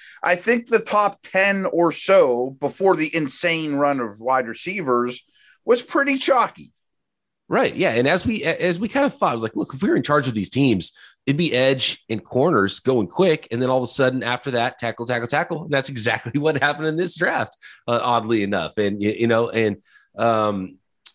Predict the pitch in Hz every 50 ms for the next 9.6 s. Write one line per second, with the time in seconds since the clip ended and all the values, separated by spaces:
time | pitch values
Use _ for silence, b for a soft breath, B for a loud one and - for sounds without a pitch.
0 | _ - 104 101 - _ 104 95 117 117 107 104 104 - - - 139 156 175 170
1 | 135 135 170 170 160 156 156 156 151 135 - - 156 143 - - - 143 139 139
2 | 139 139 143 143 131 - 120 120 120 110 - - 127 120 117 117 117 113 113 113
3 | 113 b b b b b b b b b _ - 113 104 - 113 117 117 - _
4 | _ 101 107 107 101 101 98 73 - 104 82 95 110 101 - 127 113 110 113 117
5 | 117 - - 117 98 98 - - 104 101 - - - 120 110 107 107 - - 92
6 | 85 82 90 117 143 131 92 69 - - - - 107 98 92 92 87 - - 95
7 | 92 - - - - - 107 107 107 - 117 151 175 147 98 - - - 117 104
8 | 92 - - - 92 110 143 139 107 92 87 87 85 87 - - _ - 92 85
9 | 90 92 104 123 127 127 135 135 139 143 135 -